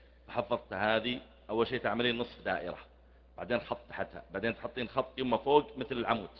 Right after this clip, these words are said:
بعدين تضعين كذا، بعدين تحطين ثلاث أسنان، بعدين تضعين، وحفظتها هذه الصورة كما تحفظها صورة رسم شجرة،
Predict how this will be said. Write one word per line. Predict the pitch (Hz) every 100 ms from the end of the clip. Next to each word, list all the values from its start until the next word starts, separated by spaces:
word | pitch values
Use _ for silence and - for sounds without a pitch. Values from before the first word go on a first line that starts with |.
| - - - - - -
بعدين | 82 98 139
تضعين | 135 120 113 156 160 - - -
كذا، | 135 151 170 - - - - -
بعدين | 95 107 120
تحطين | - - 139
ثلاث | 123 123 143 -
أسنان، | - 131 143 175 - - - - -
بعدين | 95 139 135
تضعين، | 127 113 135 - - - - -
وحفظتها | 143 190 - 254 247 - 220 196 185 160
هذه | 156 220 247 220 190
الصورة | - 185 180 151 175 - - - - - - - - -
كما | 254 269 254
تحفظها | 240 208 208 - 240 226 196
صورة | - 240 233 226
رسم | 220 226 226 226
شجرة، | - 170 143 147 151